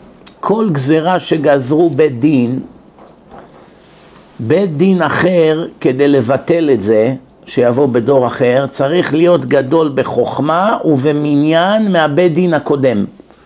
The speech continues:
רק אז הוא יוכל לבטל גזרה שקבעו הבית דין הקודם.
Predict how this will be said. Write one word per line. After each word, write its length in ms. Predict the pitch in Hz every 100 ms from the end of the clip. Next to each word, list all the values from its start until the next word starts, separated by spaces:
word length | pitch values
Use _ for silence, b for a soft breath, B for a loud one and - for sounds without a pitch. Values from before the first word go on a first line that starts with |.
| b b b b b b b b b b b b -
רק 420 | 135 233 247 240
אז 320 | - 214 220 165
הוא 100 | 180
יוכל 380 | 165 - 202
לבטל 680 | 220 196 135 160 160 196 202
גזרה 600 | 156 131 165 156 185 226 208
שקבעו 1120 | - - 185 190 185 165 156 170 226 233 208
הבית 340 | 165 180 196
דין 200 | 180 208
הקודם. 580 | 185 - 170 151 147 113